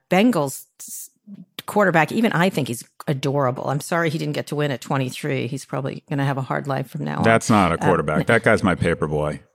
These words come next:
Speaker 1: I
Speaker 2: There's
Speaker 1: mean, it's
Speaker 2: somebody, I
Speaker 1: amazing.
Speaker 2: mean, literally,
Speaker 1: Was
Speaker 2: he
Speaker 1: it
Speaker 2: takes
Speaker 1: Tony?
Speaker 2: off
Speaker 1: What's
Speaker 2: his
Speaker 1: his name?
Speaker 2: helmet.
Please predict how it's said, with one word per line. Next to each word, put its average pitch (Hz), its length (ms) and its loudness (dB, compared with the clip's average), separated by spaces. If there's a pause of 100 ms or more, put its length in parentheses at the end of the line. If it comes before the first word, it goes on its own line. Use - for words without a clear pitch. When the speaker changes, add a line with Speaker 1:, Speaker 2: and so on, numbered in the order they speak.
(180)
Speaker 1:
I - 40 -6
Speaker 2:
There's 180 140 4
Speaker 1:
mean, 170 100 6
it's 165 80 0
Speaker 2:
somebody, 110 360 8
I - 40 8
Speaker 1:
amazing. 90 280 2
Speaker 2:
mean, 92 200 4
literally, 113 200 6
Speaker 1:
Was 117 80 4
Speaker 2:
he 113 60 2
Speaker 1:
it - 60 -2
Speaker 2:
takes 117 200 4
Speaker 1:
Tony? 107 80 4
Speaker 2:
off 98 60 2
Speaker 1:
What's - 140 2
Speaker 2:
his 277 80 2
Speaker 1:
his 175 60 4
name? 269 120 6
Speaker 2:
helmet. - 220 2